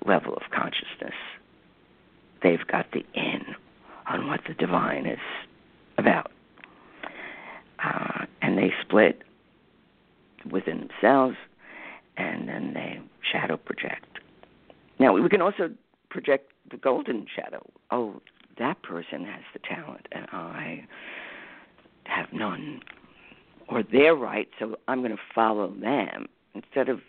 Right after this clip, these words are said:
the, the painful work it takes to say, "Who am I in this?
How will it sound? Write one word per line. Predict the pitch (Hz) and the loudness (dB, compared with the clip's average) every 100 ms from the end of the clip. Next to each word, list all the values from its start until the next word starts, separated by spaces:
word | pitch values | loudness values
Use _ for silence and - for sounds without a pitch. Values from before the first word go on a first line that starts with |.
| _ - | _ -16
the, | - _ _ _ | -16 _ _ _
the | - | -4
painful | 120 107 113 - 113 110 - - - - - | 2 2 0 0 0 0 -6 -16 -16 -18 -12
work | 113 123 165 156 139 - - _ _ - - - - - - - _ _ _ - | -2 6 8 8 6 2 -12 _ _ -20 -20 -20 -20 -20 -20 -20 _ _ _ -12
it | - | -12
takes | - 143 104 - - - | -4 0 0 0 -10 -12
to | - - | -12 -4
say, | - 233 | -4 -2
"Who | 214 277 | -2 -2
am | 277 - | -2 0
I | - - - - | -2 -4 -8 -8
in | 180 | -6
this? | - - | -4 -6